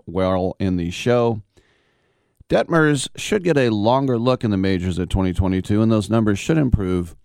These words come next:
as the sample size increases," end quote. Yes. Well, this no-hitter is only the third complete game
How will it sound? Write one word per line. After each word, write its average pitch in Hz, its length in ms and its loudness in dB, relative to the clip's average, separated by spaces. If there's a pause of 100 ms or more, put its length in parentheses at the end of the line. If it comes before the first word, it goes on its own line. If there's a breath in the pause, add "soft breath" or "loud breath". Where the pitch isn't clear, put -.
(520 soft breath)
as 92 220 -4
the 95 120 -6
sample 95 420 -4
size 82 320 -6
increases," - 680 -14
end 64 200 -12
quote. - 260 -18
Yes. - 340 -20 (1000)
Well, 123 180 2
this 135 220 0
no-hitter 139 680 4
is 110 300 2
only 117 680 0
the 107 160 -4
third 131 460 0
complete 117 680 -2
game 104 540 0